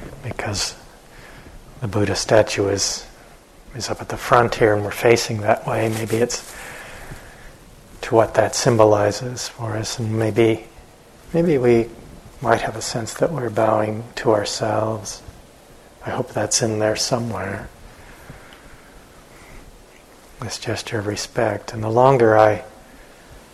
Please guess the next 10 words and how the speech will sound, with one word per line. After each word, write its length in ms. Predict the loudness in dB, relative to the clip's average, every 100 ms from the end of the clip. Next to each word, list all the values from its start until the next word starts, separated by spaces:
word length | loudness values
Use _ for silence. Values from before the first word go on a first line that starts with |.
| -20 -20 -20 -20 -12
I 100 | -8
practice, 800 | -8 0 2 2 0 -2 -2 -4
I 100 | -8
notice 400 | -2 4 4 4
I 80 | -2
have 480 | -2 4 6 6 2 -16 -20 -20 -20 -20 -20 -20 -20 -20 -20 -20 -20 -20 -20 -12
an 80 | -8
increased 640 | -6 -6 -2 0 0 -2 -4
respect 680 | -4 -6 2 6 6 4
for, 680 | -8 -8 -2 6 8 8 2